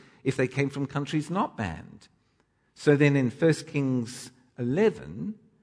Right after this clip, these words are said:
Solomon's huge number of foreign wives was explicitly his downfall. Some were from banned n-, ethnic groups like the Hittites,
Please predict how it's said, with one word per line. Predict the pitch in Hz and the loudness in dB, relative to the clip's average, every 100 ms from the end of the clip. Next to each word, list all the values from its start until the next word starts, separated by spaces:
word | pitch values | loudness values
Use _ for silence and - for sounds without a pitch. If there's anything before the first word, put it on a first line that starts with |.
| _ _ | _ _
Solomon's | _ - 165 160 143 135 - | _ -2 2 4 4 2 -2
huge | - 226 233 202 147 | -6 0 2 2 0
number | 160 165 139 123 | 0 2 4 2
of | 113 | 0
foreign | - 147 139 127 | -2 -2 0 0
wives | 127 110 110 110 | 0 0 -2 -2
was | 139 143 | -2 0
explicitly | 147 - - - 196 196 - - 156 | -4 -6 -12 -4 0 0 -4 -6 -4
his | 151 - 139 135 | -4 0 -2 -2
downfall. | - 127 131 131 - 92 73 67 - _ _ _ _ _ _ | -4 -4 -2 -4 -4 -4 -4 -8 -16 _ _ _ _ _ _
Some | - - 156 | -6 2 4
were | 151 | 2
from | 143 139 120 | 0 0 2
banned | 127 135 135 127 117 | 2 2 2 0 -2
n-, | 123 - 123 98 | -4 -2 -4 -2
ethnic | 131 147 143 | -2 -2 -6
groups | 143 175 - - | 2 2 2 -6
like | 131 113 | -4 -2
the | 98 | -4
Hittites, | 90 - 120 240 - - | -6 -4 -6 -6 -10 -18